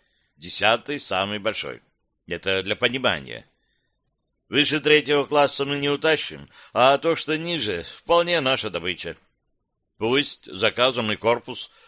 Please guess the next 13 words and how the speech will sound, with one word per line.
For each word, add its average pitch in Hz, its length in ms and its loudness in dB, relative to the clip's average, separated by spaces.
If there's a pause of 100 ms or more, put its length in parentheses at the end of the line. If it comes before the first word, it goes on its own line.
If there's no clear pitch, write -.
(140)
второго 113 480 0
крейсерского 107 720 -4
класса, 101 600 -2
но 117 280 2
довольно 120 400 0
редкая 110 380 -2
модель, 98 480 -2 (240)
давали 131 380 2
за 120 200 -4
него 123 200 -2
восемьдесят 117 800 -6
пять 107 280 -2
тысяч. - 600 -12